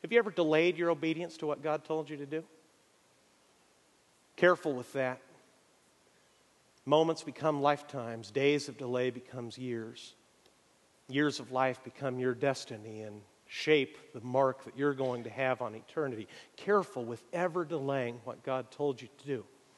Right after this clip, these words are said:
You can look across the Bible, and the Bible never speaks of obeying God tomorrow. It says things like this, "Today is the day of salvation.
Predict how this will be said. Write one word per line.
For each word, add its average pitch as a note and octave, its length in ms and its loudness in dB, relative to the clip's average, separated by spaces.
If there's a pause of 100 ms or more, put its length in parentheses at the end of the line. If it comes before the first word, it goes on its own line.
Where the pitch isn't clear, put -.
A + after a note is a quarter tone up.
(800)
You F3+ 140 4
can D#3 140 2
look E3+ 280 6
across E3+ 400 6
the E3+ 100 -6
Bible, D3+ 400 6
and C3+ 120 -4
the C#3 40 2
Bible E3+ 360 6
never F3 340 6
speaks - 480 0
of D3 100 0
obeying D3+ 460 6
God D3 320 4
tomorrow. D3+ 400 2 (180)
It G#3 160 8
says F3+ 400 6
things E3+ 320 4
like C#3+ 220 0
this, F#3+ 240 4
"Today F#3 400 6
is C3 120 0
the D3 60 -8
day C3 200 2
of A#2 80 0
salvation. A#2+ 600 -2